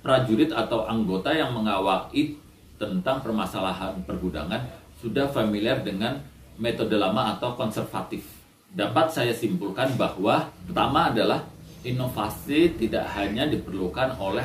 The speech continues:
organisasi yang, eh, mela-, yang berorientasi pada profit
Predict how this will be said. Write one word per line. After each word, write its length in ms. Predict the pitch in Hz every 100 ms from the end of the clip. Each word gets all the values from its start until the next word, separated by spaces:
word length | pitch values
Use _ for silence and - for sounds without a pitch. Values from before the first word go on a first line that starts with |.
| -
organisasi 1040 | 104 - 92 95 92 85 85 - 135 117
yang, 240 | 110 110 - - - - - -
eh, 80 | 123
mela-, 480 | 117 110 104 101 -
yang 320 | 113 117 107
berorientasi 720 | 92 98 104 101 92 92 120
pada 300 | - 90 90
profit 380 | - 90 98 -